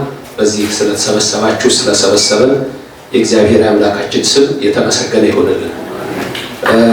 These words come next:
ማመስገን ይቻላል። እ፣ የመጣሁት፣ እ፣ በግል፣ እ፣ ጥበብን በኦርቶዶክስ ቤተክርስቲያን ውስጥ ስፍራ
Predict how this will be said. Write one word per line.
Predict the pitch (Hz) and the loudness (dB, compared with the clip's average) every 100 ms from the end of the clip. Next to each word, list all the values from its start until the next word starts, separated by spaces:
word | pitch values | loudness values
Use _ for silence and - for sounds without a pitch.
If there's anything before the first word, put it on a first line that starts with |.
| 113 110 107 104 - - - - - | 4 4 4 4 2 -2 -8 -12 -4
ማመስገን | 117 123 - 120 | 2 2 4 2
ይቻላል። | - - - - - - - - - - - - - - - - - - - - - - - - - - - - - - - - - - - - - - - - - - | 0 -2 -6 -6 -10 -12 -10 -8 -4 -2 0 0 -2 -2 -2 -2 -2 -2 -2 -2 -2 -4 -4 -4 -4 -2 -2 -4 -2 -2 -4 -4 -4 -4 -4 -4 -4 -6 -6 -6 -4 -4
እ፣ | - 120 | -2 0
የመጣሁት፣ | 120 127 131 127 131 135 160 - | 2 2 0 -2 -2 -2 -2 -2
እ፣ | 123 117 110 107 - | -2 -2 -2 -6 -8
በግል፣ | 120 110 110 107 107 - - - - - - - - | -10 -8 -8 -8 -16 -18 -20 -20 -20 -20 -20 -20 -20
እ፣ | - 98 98 101 | -12 -6 -6 -6
ጥበብን | - 107 110 107 104 104 - - - - - - - - - - | -4 0 2 4 2 2 -6 -14 -18 -20 -20 -20 -20 -20 -20 -12
በኦርቶዶክስ | - 110 - - - 110 104 | 0 2 4 2 2 2 2
ቤተክርስቲያን | 104 104 - - 117 | 0 -2 -4 -2 0
ውስጥ | 110 - - | 0 -4 -2
ስፍራ | - - | 0 0